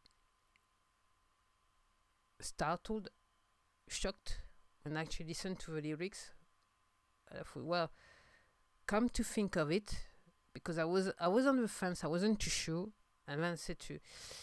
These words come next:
"Come to think of it, yes, may-, may-, maybe it was the time." And I remember I was saying one of, on one of the podcasts, maybe it wasn't the time, I couldn't release it, but maybe it, it wasn't the time to, for me to release it.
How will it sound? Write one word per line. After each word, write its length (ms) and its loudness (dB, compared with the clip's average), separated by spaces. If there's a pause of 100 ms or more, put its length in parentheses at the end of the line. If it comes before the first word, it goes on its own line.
(280)
"Come 160 2
to 140 2
think 260 0
of 100 4
it, 180 2
yes, 400 0
may-, 280 0
may-, 260 0
maybe 320 4
it 160 -2
was 140 4
the 80 0
time." 340 8
And 160 2
I 80 8
remember 380 6
I 60 8
was 140 4
saying 440 2
one 160 4
of, 240 2
on 160 4
one 180 4
of 80 2
the 100 0
podcasts, 520 2 (460)
maybe 320 0
it 60 -2
wasn't 380 0
the 80 -4
time, 260 2
I 40 2
couldn't 340 0
release 260 0
it, 140 0
but 120 0 (100)
maybe 340 0 (140)
it, 100 -10 (300)
it 160 -8 (100)
wasn't 400 2
the 100 -4
time 260 2
to, 80 0
for 180 -4
me 140 0
to 180 -8
release 360 0
it. 160 -2